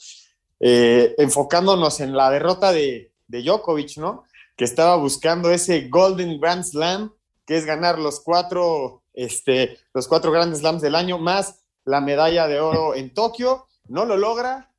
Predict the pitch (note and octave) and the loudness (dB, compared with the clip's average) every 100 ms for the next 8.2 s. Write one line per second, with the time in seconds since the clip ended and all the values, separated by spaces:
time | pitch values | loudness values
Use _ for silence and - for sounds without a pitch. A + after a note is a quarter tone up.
0 | - B2+ A#2+ A2+ D#3 E3 F3 D3 A#2+ C3 | -12 -10 -10 -6 -4 -2 0 -2 -2 0
1 | E3 C3+ A#2+ A#2+ B2 D#3+ F#3+ F#3 _ _ | 0 0 -6 -6 -4 -4 -4 -6 _ _
2 | _ A2+ A#2 A#2 A#2 A2+ B2 D3 D#3 D3+ | _ 0 2 2 0 -2 -2 -2 2 2
3 | C#3 B2 B2+ B2 C3 D#3 C#3 C#3+ D3+ D3+ | 2 0 -4 -4 -4 -2 -2 -4 0 0
4 | D3 B2 B2 - D3 D3 D#3 D3 B2 B2 | 0 -4 -8 -6 -6 0 2 2 0 -4
5 | D#3 E3 G#3 G#3 - _ _ C3 C3 C3+ | -6 0 0 0 -8 _ _ -10 -4 -2
6 | C#3+ C#3+ E3 G3+ A#3+ G#3+ E3+ C#3+ C#3 C#3 | 0 0 -2 2 6 6 4 0 -2 -4
7 | - D#3 G#3 G3+ A3 E3+ C#3+ F#3 A3+ D3+ | -8 -6 -4 -2 -2 -4 -6 -8 -6 -4
8 | C3 G2+ | -4 -6